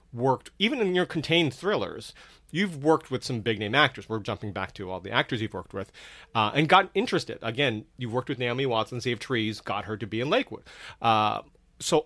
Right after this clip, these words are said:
you're obviously really, you know, and Ryan Reynolds on in, in Buried. You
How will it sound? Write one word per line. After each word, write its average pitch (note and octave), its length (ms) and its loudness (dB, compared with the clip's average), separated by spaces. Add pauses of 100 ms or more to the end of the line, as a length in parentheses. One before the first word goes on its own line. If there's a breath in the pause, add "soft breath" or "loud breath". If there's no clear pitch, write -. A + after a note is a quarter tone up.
you're D#3+ 180 -2
obviously E3+ 480 4
really, C3+ 300 -2
you D3 140 0
know, G#2 160 0
and G#2 180 -8
Ryan A2 220 0
Reynolds C#3 320 2
on B2+ 360 0
in, B2 200 -4
in B2 240 -6
Buried. C#3 300 2 (280 loud breath)
You D3+ 220 -6